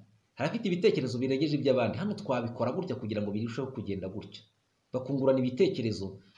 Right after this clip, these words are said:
muri rwa rwego rwabo nyunguranabitekerezo. Icyo ngicyo nicyo mbona cyari gikwiriye kuba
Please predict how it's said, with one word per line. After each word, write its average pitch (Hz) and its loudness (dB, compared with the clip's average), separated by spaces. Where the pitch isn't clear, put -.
muri 151 6
rwa 165 10
rwego 147 6
rwabo 120 4
nyunguranabitekerezo. 120 0
Icyo 120 -4
ngicyo 190 2
nicyo 175 2
mbona 151 0
cyari 143 2
gikwiriye 110 -4
kuba 120 -4